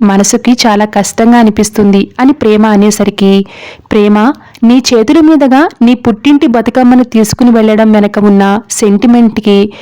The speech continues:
మావయ్య గారికి తెలియదు. పైగా మీ నాన్నగారు మావయ్య గారిని అందరి ముందు అవమానించేలా మాట్లాడారు. ఆ బాధతో మావయ్య గారు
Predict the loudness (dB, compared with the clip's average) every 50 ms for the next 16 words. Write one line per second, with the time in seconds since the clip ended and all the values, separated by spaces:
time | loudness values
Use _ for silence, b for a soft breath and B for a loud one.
0 | B B B B -4 -2 -2 0 0 0 0 0 0 0 0 0 0 -2 -2 -2
1 | -2 0 0 0 0 0 0 -2 -4 -6 b b b b b b -6 -4 -2 -2
2 | -2 -2 -2 -2 -2 -2 -4 -6 _ -4 0 0 2 2 2 2 2 0 0 2
3 | 2 0 2 2 2 0 0 0 0 0 0 0 0 0 0 2 2 2 2 0
4 | -2 -4 -6 -4 -2 -2 0 0 0 2 2 2 2 2 2 0 0 -2 -4 -4
5 | -2 -2 0 0 0 0 0 0 0 0 0 0 0 2 2 2 0 0 -2 -2
6 | -2 -2 0 0 0 0 -2 -4 -6 B B B B B B B B -6 -4 -2
7 | -2 -2 0 -2 0 -2 -2 -2 0 0 0 0 0 0 0 0 0 0 0 0
8 | 0 2 0 -2